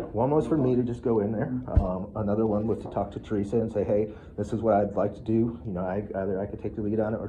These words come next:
Speaker 1: she can. And, and, you know, Chris and I could sit up across from each other, and you could,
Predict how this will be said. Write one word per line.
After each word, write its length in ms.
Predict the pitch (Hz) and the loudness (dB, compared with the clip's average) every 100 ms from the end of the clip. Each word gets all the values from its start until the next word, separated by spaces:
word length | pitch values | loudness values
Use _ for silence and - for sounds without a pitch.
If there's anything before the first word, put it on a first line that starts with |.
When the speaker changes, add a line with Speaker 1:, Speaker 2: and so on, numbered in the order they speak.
| - | -8
Speaker 1:
she 80 | 117 | -8
can. 280 | - 98 104 | -6 -4 -4
And, 120 | 87 | -4
and, 240 | 87 87 - - - - | -4 -6 -10 -14 -14 -10
you 60 | 95 | -8
know, 100 | 92 | -8
Chris 280 | - 107 107 | -4 -2 0
and 100 | 107 | 0
I 140 | 101 | 0
could 120 | 101 - - - | -2 -10 -16 -10
sit 140 | 107 | -6
up 60 | 104 - 107 | -6 -6 -10
across 340 | 104 104 95 | -2 -2 -2
from 80 | 107 | -6
each 140 | 101 | -4
other, 180 | 98 101 | -2 0
and 80 | 90 | -2
you 80 | 90 | -4
could, 180 | 107 | -8